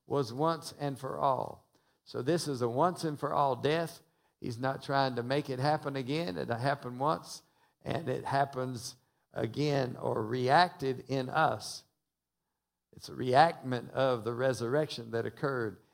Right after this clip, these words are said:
in the person of Jesus. Thank you, Jesus. So it's a continuous life that flows in us and flows through us.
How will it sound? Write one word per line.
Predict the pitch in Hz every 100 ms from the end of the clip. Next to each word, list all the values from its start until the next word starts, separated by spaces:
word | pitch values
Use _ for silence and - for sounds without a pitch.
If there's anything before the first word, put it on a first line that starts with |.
| _ -
in | 135 123
the |
person | - 147 143 - 123 113
of | 113 110
Jesus. | 95 123 120 98 98 - - _ _ _ _ _ _ _ _ _ _ _ _ _ _ _ _ _ _ _ _ _ _
Thank | - 147 -
you, | 131
Jesus. | 104 113 95 92 - - _ _ _ _ _ _ _ _ _ _ _ _
So | - 147
it's | 143 139
a | 135 127
continuous | - 131 120 - 202 185 175 151 92
life | 110 135 143 117 107 - _ _ _ -
that | -
flows | - 151 135 120 110
in | 135 160
us | 160 156 - - _ _ _ _ -
and | 135 123 117
flows | 127 135 123 117 - - _ _ _
through | - 147 147 113
us. | 95 90 - -